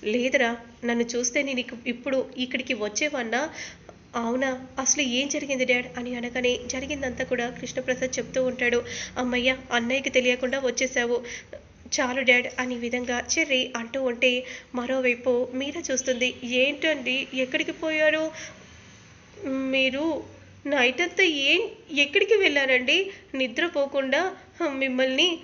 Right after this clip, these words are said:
ఎప్పుడెప్పుడు వస్తారా అని కావలి కాస్తూ ఉన్నాను. ఎక్కడికి పోయి వచ్చారు?"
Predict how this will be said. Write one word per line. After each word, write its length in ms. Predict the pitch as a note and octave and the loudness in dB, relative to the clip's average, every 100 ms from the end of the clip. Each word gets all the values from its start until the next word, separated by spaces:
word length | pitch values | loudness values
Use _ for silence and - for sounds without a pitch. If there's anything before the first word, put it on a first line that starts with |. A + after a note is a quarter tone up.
| - - - - | -14 -20 -20 -8
ఎప్పుడెప్పుడు 560 | D4 C4 B3+ D4+ D4 D4 | 2 2 4 0 0 0
వస్తారా 520 | B3+ A#3+ B3+ D#4 D4+ | 2 2 2 4 4
అని 180 | C4+ C#4+ G4 G4 - | 4 4 2 0 -6
కావలి 360 | - C#4 D4 E4+ | 0 2 4 2
కాస్తూ 380 | E4 C#4 C#4 G4 F#4 | 2 0 2 2 2
ఉన్నాను. 360 | D4+ D4+ C4 - - - D4 | 4 4 2 0 -10 -10 4
ఎక్కడికి 400 | C#4 C4 G4 G4 | 4 6 4 2
పోయి 260 | F#4+ F4+ F4+ | 0 2 2
వచ్చారు?" 400 | F4+ F4+ F4 | 2 2 2